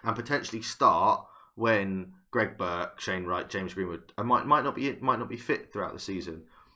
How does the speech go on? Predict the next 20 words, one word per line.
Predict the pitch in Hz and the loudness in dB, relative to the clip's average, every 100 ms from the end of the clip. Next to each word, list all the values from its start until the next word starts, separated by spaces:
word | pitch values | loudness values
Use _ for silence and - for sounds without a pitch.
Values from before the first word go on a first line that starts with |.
| _ _ _ _ - | _ _ _ _ -2
And | 117 113 98 - | 0 -2 -6 -2
that's | 139 143 - | 8 8 8
where, | 131 123 117 | 4 4 6
that's | 131 120 | 4 6
why | 127 123 | 4 4
they're | 110 | 2
so | 110 | -2
low | 104 98 | -2 -2
down | 98 95 | 0 0
our | 90 | 0
table, | 95 87 76 | -2 -4 -4
because | 90 - 95 | -8 -8 -6
they | 101 98 | -4 -4
don't | 98 120 110 | 0 -2 -2
have | - 107 87 92 - - - - - _ | -2 -2 -2 -4 -8 -16 -20 -20 -20 _
the | 98 | -10
forward | - 139 113 95 87 | -2 0 2 0 -2
pack | 90 - - | -2 -2 -8
to | 101 | -12
compete | 104 92 - 98 101 | -8 -6 -2 -2 -2